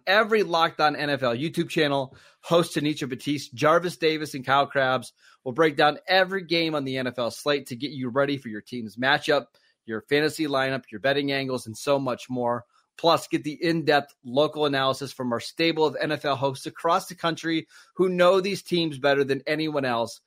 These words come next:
Find Locked On N F L Kickoff Live every Friday at two P M Eastern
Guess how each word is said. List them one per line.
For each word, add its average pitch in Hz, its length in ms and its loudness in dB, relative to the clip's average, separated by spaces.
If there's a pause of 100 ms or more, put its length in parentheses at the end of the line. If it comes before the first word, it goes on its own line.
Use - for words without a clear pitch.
(280)
Find 139 200 4
Locked 143 280 4
On 143 120 -2
N 156 140 -4
F 147 100 -4
L 143 120 2
Kickoff 139 400 -4
Live 143 320 2
every 156 220 -2
Friday 196 440 2
at 170 120 -4
two 294 180 -2
P 220 160 2
M 156 120 0
Eastern 190 520 -6